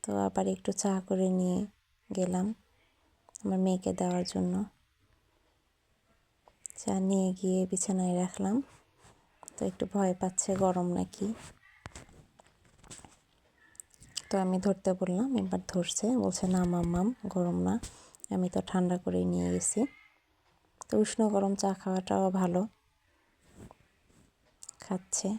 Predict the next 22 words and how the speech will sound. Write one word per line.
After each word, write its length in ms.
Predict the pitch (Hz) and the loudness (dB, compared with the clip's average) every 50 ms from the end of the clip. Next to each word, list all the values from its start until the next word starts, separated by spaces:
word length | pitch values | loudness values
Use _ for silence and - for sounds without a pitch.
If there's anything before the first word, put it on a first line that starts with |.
| - - _ _ _ _ _ _ _ _ _ _ _ _ _ _ - - - | -6 -12 _ _ _ _ _ _ _ _ _ _ _ _ _ _ -6 -2 -2
একটু 280 | 220 214 - - 233 | -2 -2 -2 -2 -4
খাবে, 480 | - - - 226 214 214 - 269 302 320 - _ _ _ _ - - | -4 -2 0 0 0 0 0 -2 -2 -2 -8 _ _ _ _ -8 -6
খাওয়ালে, 300 | 208 202 196 214 220 214 | -4 -4 -2 0 2 2
"না 180 | 214 208 190 | 4 4 4
মা, 140 | 180 175 180 | 2 0 -2
আর 100 | 180 - | -4 -6
খাবো 320 | - - 196 - - - | -6 -8 -10 -10 -8 -8
না।" 140 | 202 214 - - _ _ _ _ _ - | -10 -10 -12 -16 _ _ _ _ _ 0
এবার 400 | 208 202 190 196 196 190 190 202 - - - _ _ _ _ _ _ _ _ _ - - - - - - 208 202 | 0 2 2 2 2 2 0 -2 -6 -12 -20 _ _ _ _ _ _ _ _ _ -20 -20 -20 -20 -6 -4 -2 0
জুসের 420 | 196 202 196 - - 208 202 196 | 2 0 0 2 2 2 2 2
প্যাকেট 640 | 196 - 196 196 196 - - 247 269 - _ - - | 2 2 0 0 0 -2 -2 -4 -4 -4 _ -6 -4
আর 100 | 202 190 185 - 190 | -4 -2 -2 -2 -2
স্ট্র 280 | - - - 196 190 | -4 -2 0 2 2
নিয়ে 200 | 190 190 190 185 | 4 4 2 2
যুদ্ধ 300 | 185 - 185 185 - 196 | 2 0 -2 -2 -4 -6
শুরু 260 | 185 - - 185 190 | -4 -4 -2 0 0
হয়ে 240 | 185 185 180 180 185 | 2 2 2 2 2
গেছে। 340 | 185 180 - - - 208 220 - - _ _ _ _ _ _ _ _ _ _ _ - _ - - - - | 2 0 0 0 0 0 -2 -2 -6 _ _ _ _ _ _ _ _ _ _ _ -20 _ -20 -16 -4 0
আমার 180 | 196 196 190 | 0 0 2
কাছ 200 | - - 190 - | 0 0 -2 -2
থেকে 240 | - 208 196 196 190 | -2 0 0 0 2
গ্লাস 320 | 185 - 190 185 185 - | 2 2 2 2 2 0